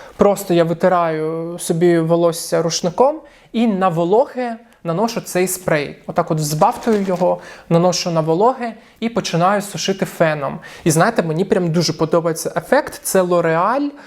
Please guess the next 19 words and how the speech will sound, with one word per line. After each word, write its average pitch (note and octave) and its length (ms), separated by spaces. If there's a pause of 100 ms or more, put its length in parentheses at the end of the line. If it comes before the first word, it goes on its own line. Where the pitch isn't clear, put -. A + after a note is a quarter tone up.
(280)
тобто F3 480
достатньо F3 440
бюджетна D#3 960 (800)
продукція. F#3 720
Він F#3 240
коштував, F3 520
здається, E3 380
сто - 180
п'ятдесят D#3+ 500
гривень, F#3+ 600 (320)
ну, F3+ 140 (140)
максимум F3 640
двісті. D#3 540 (460)
І F3 80
дійсно, G3+ 460
тобто E3+ 220
я G3 400 (180)
економлю F3 540
там D3+ 400